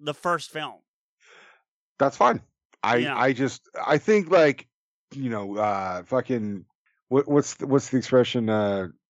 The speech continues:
Speaker 2: where you, where you basically make your car look fucking as, as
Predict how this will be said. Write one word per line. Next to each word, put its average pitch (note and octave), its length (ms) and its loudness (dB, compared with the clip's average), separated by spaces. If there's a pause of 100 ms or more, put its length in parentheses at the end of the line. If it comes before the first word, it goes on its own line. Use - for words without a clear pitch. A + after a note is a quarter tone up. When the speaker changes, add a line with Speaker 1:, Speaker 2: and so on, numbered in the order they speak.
(240)
Speaker 2:
where C3 240 2
you, D#3+ 100 0
where D#3+ 140 6
you D#3 80 6
basically D3+ 340 4
make C3+ 220 2
your C3+ 100 0
car B2 380 4
look A#2+ 200 0
fucking A#2+ 380 -4
as, A2+ 300 -10
as G#2+ 360 -14